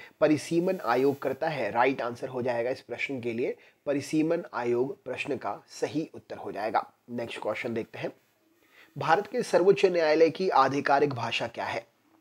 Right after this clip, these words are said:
भारत के सर्वोच्च न्यायालय की आधिकारिक भाषा क्या है? तो भारत के सर्वोच्च न्यायालय की आधिकारिक भाषा अंग्रेजी भाषा है। राइट आंसर हो जाएगा इस प्रश्न के लिए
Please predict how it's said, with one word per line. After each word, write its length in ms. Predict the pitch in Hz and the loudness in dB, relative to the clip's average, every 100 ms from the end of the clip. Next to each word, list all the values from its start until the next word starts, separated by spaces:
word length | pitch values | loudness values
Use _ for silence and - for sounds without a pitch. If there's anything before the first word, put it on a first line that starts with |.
| - _ _ _ _ | -20 _ _ _ _
भारत 360 | 127 107 110 104 - | -12 -8 -8 -8 -4
के 200 | 156 226 - - - | -2 -2 -6 -20 -18
सर्वोच्च 520 | - 160 170 196 - | 0 4 8 6 6
न्यायालय 420 | 156 131 123 143 143 | 2 2 4 4 2
की 240 | - 196 - - - | 0 -6 -8 -6 0
आधिकारिक 640 | 143 151 156 147 156 156 | 2 2 4 6 6 4
भाषा 380 | 117 113 - 110 | -2 -2 0 -2
क्या 160 | - 131 | 0 -4
है? 200 | - - _ _ - - | -4 -10 _ _ -20 -6
तो 80 | 160 | -2
भारत 320 | 123 135 123 | 0 2 0
के 140 | - 139 | 0 -4
सर्वोच्च 460 | - 135 160 165 170 | -2 2 4 4 4
न्यायालय 360 | 135 117 117 | 2 2 0
की 160 | 113 147 - | -2 -4 -2
आधिकारिक 520 | 123 123 123 131 147 | -4 -2 2 4 4
भाषा 360 | 117 107 - 123 | 2 -6 0 -2
अंग्रेजी 560 | - 120 120 117 127 131 | -2 -8 -8 -4 -2 -2
भाषा 320 | - - 135 | -2 -4 -2
है। 200 | 143 - _ - - | -4 -8 _ -20 -8
राइट 320 | 123 135 156 143 | 2 2 2 -2
आंसर 260 | 123 143 | -6 -6
हो 140 | 123 123 | -6 -2
जाएगा 280 | 123 120 | 0 0
इस 100 | 131 | -4
प्रश्न 360 | - 120 - 139 | -6 -8 -8 -6
के 140 | 120 113 | -6 -4
लिए 240 | 127 | -4